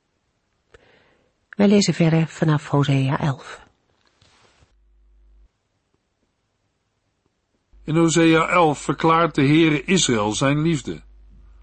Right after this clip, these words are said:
Speaker 2: Hosea mag de liefdesverklaring van de Heere doorgeven. Eigenlijk is dat na alles wat we in de vorige hoofdstukken hebben gelezen een bijzondere zaak, waarover een mens zich kan verwonderen.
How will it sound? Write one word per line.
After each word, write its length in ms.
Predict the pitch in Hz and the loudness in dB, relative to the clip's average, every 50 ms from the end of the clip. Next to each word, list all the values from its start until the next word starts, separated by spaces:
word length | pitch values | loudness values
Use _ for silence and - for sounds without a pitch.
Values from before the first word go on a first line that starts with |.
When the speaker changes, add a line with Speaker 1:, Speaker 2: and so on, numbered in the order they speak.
| - - - - - - - - | -20 -20 -20 -20 -20 -20 -20 -10
Speaker 2:
Hosea 540 | - 151 156 156 160 185 202 208 185 170 170 | -4 -2 0 0 2 2 2 2 2 2 2
mag 260 | 170 175 180 - - | 2 2 0 0 0
de 120 | - 147 | 0 0
liefdesverklaring 1080 | 143 156 190 190 180 - 170 156 - - 156 139 - 160 160 160 165 160 156 151 147 135 | 2 2 2 0 0 0 -2 -2 -2 -4 -6 -4 0 0 2 2 2 0 0 -2 -4 -4
van 200 | - 151 135 127 | -4 -4 -2 0
de 80 | 123 | 0
Heere 380 | 120 123 147 156 160 156 165 147 | 0 2 2 0 0 0 -2 -2
doorgeven. 800 | 139 147 147 135 117 101 - 101 92 92 87 80 80 82 - - - - - - - - - - - - - - - - - - - - - - - - - - - - - - | -2 -2 0 0 -2 -2 -4 -6 -8 -8 -10 -12 -14 -20 -20 -20 -20 -20 -20 -20 -20 -20 -20 -20 -20 -20 -20 -20 -20 -20 -20 -20 -20 -20 -20 -20 -20 -20 -20 -20 -20 -20 -12 -4
Eigenlijk 920 | 151 156 180 196 190 - - 147 123 107 98 98 98 113 - - - - | 0 0 2 2 0 -2 -4 -6 -6 -4 -2 -2 -4 -4 -6 -10 -20 -8
is 200 | - 180 170 - | -4 -2 -2 0
dat 240 | - 170 160 160 160 | 0 0 0 0 0
na 180 | 160 151 151 - | -2 -4 -4 -2
alles 340 | - 185 190 190 165 143 - | 0 2 2 2 0 0 0
wat 240 | 139 143 151 147 | 0 -2 -2 -2
we 120 | - 147 147 | -4 -6 -2
in 140 | 147 147 139 | -2 0 0
de 100 | 135 123 | 0 0
vorige 440 | 127 165 185 196 196 185 - 165 | 2 2 2 2 0 -2 -2 -2
hoofdstukken 580 | 147 147 165 175 165 - - - 151 139 - 135 | 0 0 0 0 -2 -4 -6 -6 -6 -2 0 0
hebben 240 | 135 131 135 127 117 | 0 0 0 -2 -2
gelezen 540 | - 139 131 165 180 180 160 143 - 113 113 | -2 0 0 2 2 2 2 0 -2 -4 -4
een 180 | 120 135 147 | -4 -4 -2
bijzondere 640 | 147 160 151 127 151 190 214 202 180 143 127 123 131 | -2 -2 0 0 0 0 0 -2 -4 -4 -2 -2 -2
zaak, 500 | 127 135 170 190 196 175 123 - - - - - - - - - - - - - | -2 -2 -2 -2 -2 -4 -6 -8 -12 -18 -20 -20 -20 -20 -20 -20 -20 -20 -20 -8
waarover 480 | - 139 156 180 190 185 175 160 180 165 | -2 0 2 4 4 4 2 0 0 0
een 80 | 175 175 | 0 2
mens 260 | 190 202 202 - - | 0 0 0 0 0
zich 200 | - 170 156 - | 0 0 -2 -2
kan 300 | - 180 180 175 165 143 | -2 0 0 0 -2 -2
verwonderen. 680 | 156 160 160 175 214 226 202 170 135 110 95 85 - | 0 0 0 0 0 0 -2 -2 -4 -4 -6 -8 -12